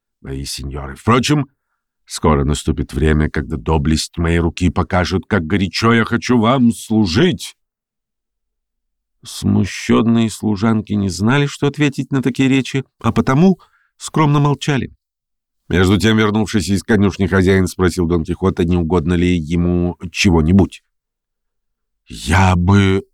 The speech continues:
охотно закусил», ответил Идальго, «ибо мне необходимо подкрепить свои силы». Как нарочно, была пятница, и во всей гостинице не нашлось ничего другого, кроме соленой рыбы.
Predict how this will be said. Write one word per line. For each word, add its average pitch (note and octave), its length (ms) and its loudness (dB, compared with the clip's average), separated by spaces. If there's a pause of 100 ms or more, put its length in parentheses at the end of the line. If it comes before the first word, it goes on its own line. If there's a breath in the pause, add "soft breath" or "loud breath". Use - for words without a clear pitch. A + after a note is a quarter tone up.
охотно E2+ 920 0
закусил», E2+ 800 -2 (160)
ответил G#2 420 2
Идальго, E2+ 520 0 (500)
«ибо F2+ 360 2
мне F#2 380 2
необходимо F#2+ 840 0
подкрепить E2 760 -4
свои E2 300 2
силы». - 520 0 (1120)
Как F3 280 0
нарочно, F3+ 520 0
была B2 220 4
пятница, D#3 640 0
и F2 40 0
во E2+ 120 2
всей F2 160 -4
гостинице A2+ 580 0
не F2+ 80 0
нашлось F2 400 0
ничего F2+ 400 -2
другого, D3 480 0
кроме C3 280 0
соленой A#2+ 440 0
рыбы. G#2 300 -4